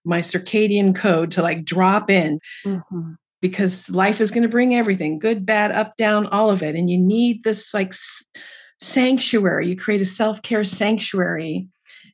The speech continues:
Speaker 1: And then from there, it's like, I like to just surrender to the oils. It's like, I might just be so far away. When you take that lid off the oil,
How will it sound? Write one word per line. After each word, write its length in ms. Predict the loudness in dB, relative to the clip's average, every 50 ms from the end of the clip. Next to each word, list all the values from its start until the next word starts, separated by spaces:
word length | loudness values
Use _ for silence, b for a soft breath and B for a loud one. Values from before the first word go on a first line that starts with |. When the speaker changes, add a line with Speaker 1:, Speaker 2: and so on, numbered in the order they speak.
| B _ -2
Speaker 1:
And 200 | 0 2 2 4
then 500 | 4 4 4 4 4 2 2 0 -4 -10 _ _ _ -8
from 220 | -4 -2 -2 0 2
there, 320 | 2 2 2 2 2 2
it's 240 | 0 -2 -4 -6 -4
like, 200 | -2 -2 -2 0
I 100 | -2 0
like 180 | 0 0 -2 -2
to 80 | -4 -2
just 320 | -2 -2 -4 -4 -6 -4
surrender 420 | -2 0 0 2 2 2 2 0 -2
to 120 | -2 -2
the 100 | -2 -2
oils. 440 | -2 0 2 2 2 0 0 -2 -4
It's 140 | -6 -6 -4
like, 260 | -4 -4 -6 -8 _ -20 -10 -4
I 120 | -2 0 0
might 260 | 2 2 0 -2 -2
just 200 | -4 -6 -4 -4
be 100 | -4 -4
so 340 | -4 -4 -2 0 0 0 0
far 300 | 0 0 2 2 2 2
away. 460 | 2 0 0 2 2 0 0 -2 -6 B B B B B B B B B B -2
When 140 | 0 0 0
you 120 | 0 -2
take 400 | -4 -8 -6 -2 -2 -2 -2 -2
that 220 | -2 -2 0 0
lid 320 | 0 0 2 2 2 2 2
off 280 | 0 0 -2 -2 -4
the 100 | -8 -6
oil, 600 | -2 0 2 2 4 4 2 2 0 -4 -6 -10